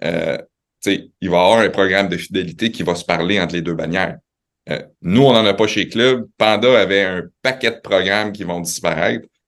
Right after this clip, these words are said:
On va combiner ça ensemble, puis il va y avoir un programme de fidélité du bébé à l'adulte. Maintenant, comment il va se détailler? Ben, tu sais, on va travailler là-dessus, on va se donner un dix-huit mois, là. Le but, c'est de le lancer fin deux mille vingt-quatre, début deux mille vingt-cinq.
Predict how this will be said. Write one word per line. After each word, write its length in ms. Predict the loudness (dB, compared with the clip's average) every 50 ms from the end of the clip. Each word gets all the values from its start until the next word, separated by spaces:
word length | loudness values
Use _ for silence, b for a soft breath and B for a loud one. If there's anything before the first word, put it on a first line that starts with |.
| _ _
On 200 | -8 -4 -4 0
va 140 | 0 0 -2
combiner 520 | -2 -2 0 0 2 2 0 0 0 -2
ça 220 | -2 -2 -4 -4 -4
ensemble, 300 | -4 -4 -4 -4 -4 -4
puis 80 | -4
il 20 | -4
va 60 | -4
y 20 |
avoir 120 | -2 -2 -4
un 40 | -4
programme 420 | -2 -2 -2 0 0 -2 -2 -4
de 80 | -6 -8
fidélité 480 | -10 -8 -8 -8 -8 -4 -4 -2 -2
du 240 | -2 -4 -6 -6 0
bébé 400 | 2 2 2 2 2 0 0 0 -4 -8 _ _ _ _ _ _ _
à 140 | -2 0 0
l'adulte. 520 | 0 0 -2 -2 -2 -2 -2 -2 -2 -4 -8 -16 _ _ _ _ _ _ _ _ _ _ _
Maintenant, 300 | -12 -10 -4 -2 -2 0 0
comment 240 | 0 0 0 -2
il 120 | -2 -2 -2
va 120 | -2 -2
se 60 | 0
détailler? 500 | -2 -6 -2 -2 -2 0 0 0 -2 -2
Ben, 200 | -2 -4 -8 -10 -10
tu 220 | -12 -14 -14 -16 -14 -6
sais, 100 | -4 -2
on 160 | -2 -2 -2
va 80 | -4 -4
travailler 280 | -4 -2 -2 0 0 -2
là-dessus, 220 | -2 -4 -2 -2
on 80 | -2 0
va 100 | 0 -2
se 60 | -2
donner 180 | -2 -2 -2 -4
un 60 | -4
dix-huit 340 | -6 -8 -10 -10 -12 -10 -6
mois, 260 | -4 -2 0 0 2
là. 80 | 0 0
Le 120 | 0 -2
but, 180 | -2 -2 -2 -2
c'est 120 | -2 -2
de 60 | -2
le 80 | -2 -2
lancer 340 | -2 -2 -4 -4 -4 -4 -6
fin 260 | -6 -6 -6 -4 -2
deux 100 | -2 -4
mille 140 | -4 -4 -6
vingt-quatre, 420 | -6 -8 -6 -4 -2 -2 -2 -2
début 220 | -4 -8 -10 -10
deux 100 | -10 -8
mille 140 | -8 -8 -8
vingt-cinq. 480 | -6 -8 -8 -6 -6 -8 -8 -8 -10